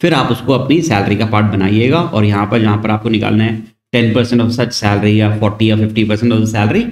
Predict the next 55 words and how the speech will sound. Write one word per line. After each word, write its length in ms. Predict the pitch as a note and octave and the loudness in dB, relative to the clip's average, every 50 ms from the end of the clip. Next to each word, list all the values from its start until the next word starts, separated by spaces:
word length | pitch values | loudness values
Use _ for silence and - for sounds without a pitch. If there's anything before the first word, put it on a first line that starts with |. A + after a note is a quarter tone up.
| - - - - _ - | -10 -16 -20 -12 _ -2
आप 200 | A2 A#2+ A#2 A#2 | -2 0 0 2
ये 100 | A#2 B2+ | 0 0
तीनों 280 | A2+ A2 A2 G#2+ G#2+ | 2 2 0 2 0
components 540 | G#2+ G2 F#2+ F#2 F#2+ F#2+ G2+ G#2+ A2 - - | 0 0 0 0 0 0 0 0 -2 -2 -2
ले 100 | G#2+ G2+ | -2 0
लेंगे। 260 | G2+ A2 C3+ E3+ G3+ | 2 2 2 2 2
Generally 540 | E3 A#2+ G2+ C3+ D3 D#3 E3 F3+ F3 F3 E3+ | 0 0 0 2 2 2 2 2 2 2 2
देखा 200 | C#3 C#3 C3 C#3+ | 2 2 2 2
गया 140 | C#3 C3 C3 | 2 2 2
है 60 | C3+ | 2
कि 120 | C3+ C#3+ C#3 | 2 0 0
क्वेश्चन 280 | C3 A2+ A2 - A#2 | 0 0 0 0 0
में 120 | A#2+ B2+ B2 | 2 2 2
ये 140 | A#2 A2 | 2 2
missing 320 | A2 G#2+ G#2 G#2+ A#2 C3 C3 | 2 2 2 2 2 2 2
होता 180 | B2 A#2+ D3 | 2 2 0
है, 80 | E3 C3 | 0 -2
तो 360 | - - - - _ - A2 | -2 -6 -12 -18 _ -4 -2
आप 180 | G#2 G2+ G#2+ G2+ | -2 0 0 0
ये 60 | G2 | 0
दोनों 240 | F#2+ G#2 A2 A#2+ A#2+ | 2 2 2 2 2
ले 140 | B2 C3 B2+ | 2 2 2
लीजिए। 420 | B2 B2 A2+ C3+ D3 C#3+ C#3+ C#3 - - _ _ - | 2 0 0 0 -2 -2 -4 -8 -14 -18 _ _ -2
अगर 200 | B2 A#2+ B2+ C3 | 0 2 2 2
डीएबी 420 | B2+ A2+ A2+ A#2 A#2+ B2 C#3 D3 | 2 2 2 2 2 2 2 2
मिसिंग 320 | C#3+ D3 C#3 - C#3+ C#3 C3+ | 2 2 0 0 2 2 2
है, 280 | C3 C3+ C3 B2+ B2+ | 2 2 2 2 2
मतलब 200 | B2 B2+ B2 - | 0 -2 -2 -2
forming 340 | A#2+ G#2 G2+ A2 A#2+ B2 A#2+ | 0 2 2 2 2 2 2
part 220 | B2+ B2 B2 B2 | 2 0 0 0
नहीं 180 | B2+ B2 C3 D3+ | 2 2 2 2
है, 100 | D#3+ D#3 | 2 0
तो 60 | D#3+ | 0
फिर 100 | A2 C3 | 0 0
बेसिक 360 | B2+ A#2 A2 G#2+ G#2 A#2 A2 | 0 2 2 0 0 -2 -2
salary 320 | G#2+ A#2+ G2 F#2+ - - A2+ | -2 -2 -2 -2 0 -2 0
ही 280 | A2 C3 - - - - - - _ - | 0 2 0 0 -2 -6 -12 -16 _ -4
इस 120 | - - - | -4 -2 0
पर्पस 380 | C#3 C#3 B2 - - A2+ - | 0 0 0 0 0 -2 -2
के 80 | - A#2+ | -2 -4
लिए 80 | B2+ | -4
salary 320 | B2 - G2+ - - F#2+ F#2 | -4 -4 -6 -6 -4 -4 -4
हो 100 | F#2 F#2 | -6 -6
जाएगी, 280 | F#2 G2+ G2 F#2+ G#2+ | -8 -8 -6 -2 0
वो 140 | A#2 D3+ E3+ | 2 2 2
तो 100 | E3 E3 | 2 2
आप 180 | D#3 D3 D3 C3 | 0 0 0 0
कर 80 | A#2+ | -2
सकते 280 | G#2 - G2+ - - G2 | -2 -2 -6 -8 -6 -6
हैं 80 | F2+ - | -8 -8
आराम 180 | - - - | -8 -12 -14
से। 420 | - - - - - - _ _ _ _ _ _ _ _ - | -14 -14 -14 -14 -16 -20 _ _ _ _ _ _ _ _ -2
Clear 200 | - C#3 C#3+ C3+ | 0 2 2 2
हो 100 | C3 B2+ | 2 0
गया? 280 | B2+ C3+ C3+ C3 - | 0 0 -2 -2 -4